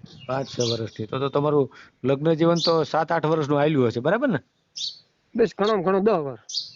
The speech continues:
Speaker 1: દસ વર્ષ હાલ્યું, ત્યાર પછી ગઈ?
Speaker 2: હમ.
Speaker 1: એમને મારકૂટ કરતા હોય તો એ તો શરૂઆતના પિરિયડમાં થયું હોય, પછી દસ વર્ષે થોડી કોઈ મારકૂટ કરતા હોય.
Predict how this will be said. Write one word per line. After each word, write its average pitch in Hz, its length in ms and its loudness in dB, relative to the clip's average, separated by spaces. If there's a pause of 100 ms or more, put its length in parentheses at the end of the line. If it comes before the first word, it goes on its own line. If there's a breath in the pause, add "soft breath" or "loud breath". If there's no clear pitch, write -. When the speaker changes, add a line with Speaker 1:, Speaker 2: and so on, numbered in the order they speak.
(140)
Speaker 1:
દસ 156 220 0
વર્ષ 156 260 0
હાલ્યું, 143 280 0
ત્યાર 180 200 0
પછી 165 180 0
ગઈ? 139 220 0 (500)
Speaker 2:
હમ. 139 280 -4 (680)
Speaker 1:
એમને 165 160 -4 (180)
મારકૂટ 139 500 -2 (100)
કરતા 170 300 0
હોય 165 300 2 (440)
તો 160 60 0
એ 175 60 2
તો 190 200 2
શરૂઆતના 190 480 2
પિરિયડમાં 180 380 2
થયું 165 180 2
હોય, 151 100 4
પછી 147 200 -2
દસ 143 240 -2
વર્ષે 165 240 0
થોડી 202 200 -4
કોઈ 233 100 -2
મારકૂટ 180 340 -2
કરતા 147 280 -4
હોય. 110 160 -8